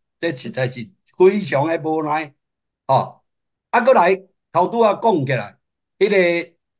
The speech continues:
啊，蔡明芳吼，社长有咧讲，咱爱有管道。啊，咱遮拢精英呢，啊，咱的管道伫倒位？咱都无管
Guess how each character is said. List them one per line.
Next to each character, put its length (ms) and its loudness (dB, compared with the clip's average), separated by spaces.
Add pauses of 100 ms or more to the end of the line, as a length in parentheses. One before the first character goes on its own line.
(540)
啊， 160 -2
蔡 180 2
明 180 2
芳 300 0
吼， 200 -2
社 140 -6
长 100 -8
有 260 -4
咧 120 -4
讲， 300 -6 (460)
咱 180 -2
爱 140 2
有 280 -4 (680)
管 320 2
道。 340 2 (380)
啊， 120 2
咱 240 2
遮 100 0 (400)
拢 300 2
精 260 2
英 260 0
呢， 80 2 (360)
啊， 100 2
咱 160 2
的 140 2
管 240 2
道 180 2
伫 180 -6
倒 200 0
位？ 240 -10
咱 200 -10
都 120 -12
无 640 -6
管 340 -8